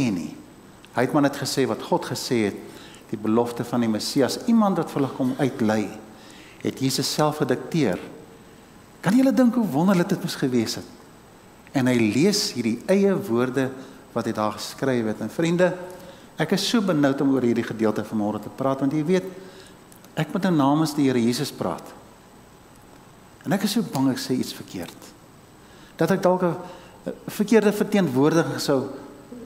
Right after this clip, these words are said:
sou voorhou vanmôre. Mag die Here asseblief vir ons kom seën as ons hierdie kosbare gedeelte uit die woord van die Here, en ek gaan dit nou vir julle dan so voorlees, en mag sy naam alleen verheerlik word. Ons is in die teenwoordigheid van Christus daar in die sinagoge.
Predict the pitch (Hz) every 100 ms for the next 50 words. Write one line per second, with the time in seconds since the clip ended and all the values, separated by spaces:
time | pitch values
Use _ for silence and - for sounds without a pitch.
0 | 208 - 165 - 190 160 147 143 131 113
1 | 101 85 - - - - - - - -
2 | - - - 120 131 131 147 143 143 -
3 | 120 123 135 156 135 - 113 - 131 117
4 | 120 - 123 131 - 202 202 160 139 127
5 | 120 120 120 120 101 - - - - -
6 | - - - 123 120 110 117 117 127 113
7 | 113 110 107 107 110 107 110 110 110 104
8 | 104 101 - - - - - - 107 120
9 | 113 - 113 104 98 107 104 104 - 151
10 | 131 120 117 104 107 104 107 101 95 95
11 | 98 90 - - 117 120 - 120 113 113
12 | - - - - 123 117 147 185 180 196
13 | 180 175 - 180 185 185 180 120 123 135
14 | - 113 107 - 165 147 - 196 190 202